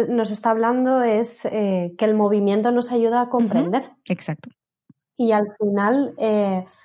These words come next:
Speaker 1: hay un montón de estudios, ¿no? que hablan, eh, precisamente de eso. Incluso en colegios que llevan mil años, que tienen como una forma de enseñar muy convencional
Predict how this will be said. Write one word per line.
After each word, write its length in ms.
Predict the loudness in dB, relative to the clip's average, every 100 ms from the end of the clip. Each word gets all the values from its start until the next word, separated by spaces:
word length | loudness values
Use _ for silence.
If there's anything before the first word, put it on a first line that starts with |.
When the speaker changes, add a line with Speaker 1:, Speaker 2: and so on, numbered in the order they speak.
| -10
Speaker 1:
hay 220 | -2 2 2
un 100 | 2
montón 340 | 2 2 2
de 80 | 2
estudios, 540 | 0 0 2 2 0
¿no? 320 | 0 0 -2 -2
que 140 | 2
hablan, 500 | 4 4 4 2 -2
eh, 140 | -10 -8
precisamente 840 | -2 -2 -2 -2 0 0 -2 -2
de 180 | 0 2
eso. 260 | 0 -4 -10 _ _ -4
Incluso 580 | -2 0 0 2 0 0
en 300 | 0 0 0
colegios 480 | 0 0 0 -2 -2
que 120 | 0
llevan 340 | 0 2 2 2
mil 200 | 2 2
años, 520 | 0 0 -2 -2 -2
que 140 | -4 -4
tienen 440 | 0 0 2 0
como 320 | 0 0 2 2
una 240 | 2 0
forma 360 | 0 0 2 2
de 200 | 2 0
enseñar 440 | 0 0 0 0
muy 160 | 0 0
convencional 840 | 0 0 -4 -2 0 2 2 0